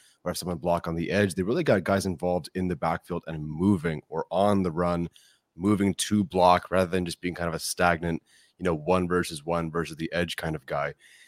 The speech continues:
They did it with Gerald Everett, did it with McKitty, did it with Stone Smart. It really felt like they tried to do some different things there, and I,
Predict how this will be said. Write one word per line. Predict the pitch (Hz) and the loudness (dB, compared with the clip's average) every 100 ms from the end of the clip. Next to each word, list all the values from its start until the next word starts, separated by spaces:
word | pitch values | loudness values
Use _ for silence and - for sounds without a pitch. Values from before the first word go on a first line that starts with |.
| _ | _
They | - | -2
did | 92 | -2
it | |
with | 85 | -2
Gerald | - 82 90 | 0 4 8
Everett, | 117 123 - - | 10 10 8 0
did | 76 | -10
it | |
with | 55 | -8
McKitty, | 76 - 123 113 107 | -12 2 6 8 8
did | - 80 | 4 -2
it | |
with | 73 | -4
Stone | - 78 76 | -4 -4 -4
Smart. | - 101 101 87 | -4 2 2 2
It | |
really | 80 110 | 2 0
felt | 104 101 85 | 0 -2 0
like | 92 - | -2 -2
they | 82 | -6
tried | - 98 | 0 2
to | 82 | 0
do | 85 82 82 _ _ _ | -2 -4 -6 _ _ _
some | - 98 | -6 2
different | 107 101 90 | 4 4 4
things | 110 117 87 | 6 6 4
there, | |
and | |
I, | 87 | -2